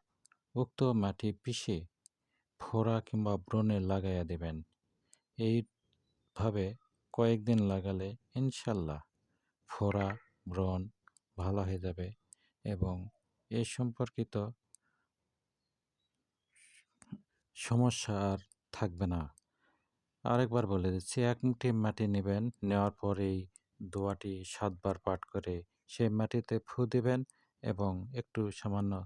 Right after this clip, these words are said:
থুতুও সেখানে নিক্ষেপ করবেন। এরপর সেই মাটিটি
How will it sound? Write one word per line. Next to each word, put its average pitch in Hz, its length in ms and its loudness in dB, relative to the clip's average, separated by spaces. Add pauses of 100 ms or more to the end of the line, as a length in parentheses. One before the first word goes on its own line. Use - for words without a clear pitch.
(260)
থুতুও 113 360 0 (220)
সেখানে 98 460 -4
নিক্ষেপ 101 400 -6
করবেন। 82 320 -2 (640)
এরপর 123 380 2 (1500)
সেই 127 380 4
মাটিটি 107 600 0